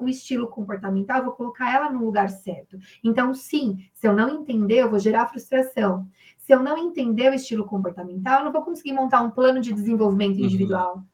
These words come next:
Speaker 1: Eu não vou conseguir acompanhar a sua carreira. Eu não vou conseguir ali trazer feedbacks claros e coerentes.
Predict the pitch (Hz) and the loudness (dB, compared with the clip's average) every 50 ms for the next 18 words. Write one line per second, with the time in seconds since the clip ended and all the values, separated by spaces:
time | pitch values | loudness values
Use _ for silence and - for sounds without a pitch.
0 | _ _ _ _ _ _ - _ 262 269 302 302 302 - 349 - - 240 277 302 | _ _ _ _ _ _ -10 _ 0 2 2 2 -2 -4 -6 -6 -4 0 0 2
1 | 302 294 - 254 226 254 240 226 226 220 220 214 196 - 196 185 190 196 190 185 | 2 2 -2 -2 -2 0 2 2 2 2 2 0 0 -2 -6 -4 -4 -4 -2 0
2 | 180 175 170 165 175 190 - _ _ _ - - _ 226 226 254 262 277 294 - | 0 0 0 -4 -8 -12 -14 _ _ _ -20 -10 _ 0 4 4 6 4 4 2
3 | 302 302 311 302 - 240 226 254 254 240 254 285 294 - 262 226 220 247 233 - | 2 -2 -4 -4 -6 -2 2 2 2 2 2 -4 -4 -2 -2 0 0 -2 -2 -2
4 | 208 214 208 220 214 214 - - _ _ - 226 226 226 226 226 214 196 190 202 | -2 0 2 2 0 0 -2 -10 _ _ 4 8 8 10 8 8 6 2 2 0
5 | 196 - 214 202 196 190 185 180 175 170 170 - | -2 0 0 2 4 4 2 0 -2 -6 -10 -14